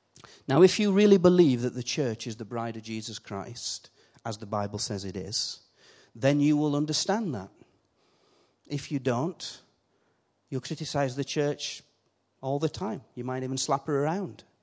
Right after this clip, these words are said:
You see, one day we're gonna stand before the bridegroom, and he's gonna ask for an account of how you've treated his bride.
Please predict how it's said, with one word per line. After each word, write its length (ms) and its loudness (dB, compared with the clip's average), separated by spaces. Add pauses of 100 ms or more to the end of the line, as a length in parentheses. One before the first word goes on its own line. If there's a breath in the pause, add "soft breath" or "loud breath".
(480 loud breath)
You 120 -2
see, 200 2
one 260 4
day 200 2
we're 140 2
gonna 200 2
stand 400 0
before 300 0
the 80 -4
bridegroom, 580 -4 (720 soft breath)
and 120 2
he's 120 2
gonna 300 2
ask 380 -2
for 200 0
an 100 -2
account 520 2
of 100 -2
how 200 2
you've 180 -4
treated 420 -4
his 140 -4
bride. 460 0